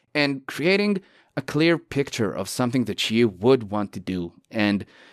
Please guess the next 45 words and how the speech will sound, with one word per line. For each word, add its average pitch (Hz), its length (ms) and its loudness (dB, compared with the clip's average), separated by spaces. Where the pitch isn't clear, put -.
something 123 380 0
that 117 260 0
is 123 260 2
within 107 280 -2
your 107 140 0
reach, 127 480 -2
and 101 240 -4
aim 113 180 0
for 107 160 0
that. 95 520 -6
I 185 80 -2
don't 160 100 0
know, 139 40 -2
this 170 260 0
also 208 380 2
has 170 260 2
to 170 80 -6
do 156 100 0
with 156 140 0
the 143 100 4
idea 143 400 4
of 127 300 0
how 190 280 0
can 226 160 0
you 175 120 2
even 175 200 2
tell 143 320 2
what 135 240 0
your 127 80 2
dream 113 400 0
is 113 360 0
without 117 400 0
ever 127 240 4
even 117 180 0
experiencing - 760 -2
it? - 360 -12
I, 127 340 0
I 135 40 2
had 151 240 2
a 151 60 0
dream 135 260 2
of 127 80 -2
becoming 131 320 2
a - 20 0
musician. 185 520 2